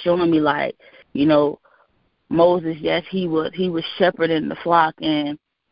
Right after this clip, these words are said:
he had, he had, he had come o-, out of a place of, of comfortability, and he had went into the wilderness. But the purpose of him going into the wilderness,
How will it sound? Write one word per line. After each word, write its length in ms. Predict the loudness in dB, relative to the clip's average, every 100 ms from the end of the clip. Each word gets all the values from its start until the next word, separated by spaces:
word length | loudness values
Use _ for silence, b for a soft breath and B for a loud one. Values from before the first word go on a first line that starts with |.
| -6
he 140 | -4
had, 520 | -2 0 0 -2 -8 -14 _ _ _
he 120 | 0
had, 300 | 0 0 -4 -4
he 160 | -2
had 160 | -2 -2
come 260 | -2 0 2
o-, 140 | 0 2
out 180 | 0
of 80 | 0
a 100 | -6
place 420 | -10 -6 -4 -4 -8
of, 240 | -6 -6 -6 B B _
of 120 | -14 -6
comfortability, 1040 | -4 -4 -4 -4 0 0 0 -6 -8 -4
and 100 | -4
he 200 | -4 -2
had 340 | 0 0 -2 -10 B B _ -10
went 280 | -4 -2 0
into 340 | -2 -2 -2
the 120 | -2 0
wilderness. 600 | 2 0 -2 -4 -4 -2
But 180 | -2 -2
the 60 | 0
purpose 420 | 0 0 -2 -4
of 160 | -4 -2
him 320 | 0 0 0 B B -16 -2
going 360 | 2 4 2
into 260 | 0 -2 -2
the 120 | 0
wilderness, 600 | 2 2 2 0 -2 -4